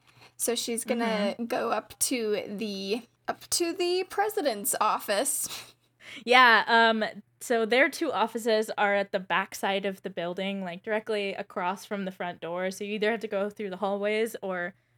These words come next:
Speaker 2: through the entire, like, commons area to get to both of theirs. Um, they have two doors that are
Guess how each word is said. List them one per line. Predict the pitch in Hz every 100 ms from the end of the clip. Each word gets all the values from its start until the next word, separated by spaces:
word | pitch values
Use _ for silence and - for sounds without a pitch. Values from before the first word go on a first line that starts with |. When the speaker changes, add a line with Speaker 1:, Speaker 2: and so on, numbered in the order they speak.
| _ -
Speaker 2:
through | 220 202
the | 202 196
entire, | 196 202 185 180 180
like, | 175 190 - -
commons | 190 180 190 208 220 - -
area | 208 226 233 247
to | 254 226
get | 208 -
to | - 208 196
both | 214 226
of | 196 -
theirs. | 180 196 208 - - - -
Um, | 208 214 196 190 - _ _
they | 233 254
have | 254 285 277 - - -
two | - 247 226
doors | 208 208 208
that | 208 185
are | 202 190 185